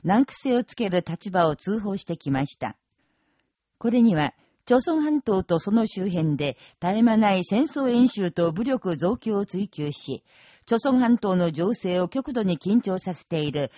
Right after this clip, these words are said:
その罪な正体を覆い隠し、朝鮮半島情勢激化の責任を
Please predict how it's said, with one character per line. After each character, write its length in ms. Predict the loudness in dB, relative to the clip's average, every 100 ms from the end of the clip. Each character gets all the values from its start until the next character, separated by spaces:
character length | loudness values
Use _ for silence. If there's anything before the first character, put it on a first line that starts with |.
| -18
そ 160 | -6 2
の 160 | 2 2
罪 280 | -2 2 4
な 160 | 4
正 200 | 0 -4
体 300 | -4 -2 -2
を 160 | -2 -4
覆 80 | -4
い 40 |
隠 240 | -6 -10 -12
し、 320 | -14 -14 -14 _ _ _ _ -2
朝 120 | 0
鮮 220 | 2 0
半 200 | 2 0
島 200 | 0 -2
情 220 | -2 -2 -2
勢 280 | -2 -2
激 260 | -2 -6 -6
化 100 | -4
の 160 | -2 -4
責 300 | -6 -6 -2
任 280 | 0 0 -2
を 160 | -4